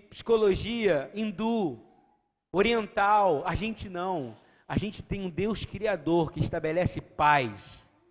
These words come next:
através de uma troca sobrenatural. Concorda comigo?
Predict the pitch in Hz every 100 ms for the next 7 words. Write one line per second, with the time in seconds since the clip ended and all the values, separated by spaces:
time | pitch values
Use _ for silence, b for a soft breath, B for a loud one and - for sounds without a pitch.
0 | _ _ _ _ _ _ _ _ - 160
1 | - 165 127 147 147 131 110 - - _
2 | _ _ _ _ _ - 131 175 165 139
3 | - 160 160 - - 110 104 - - -
4 | 170 156 151 139 147 143 127 117 104 92
5 | 95 _ _ _ 147 139 165 165 147 147
6 | 156 180 143 113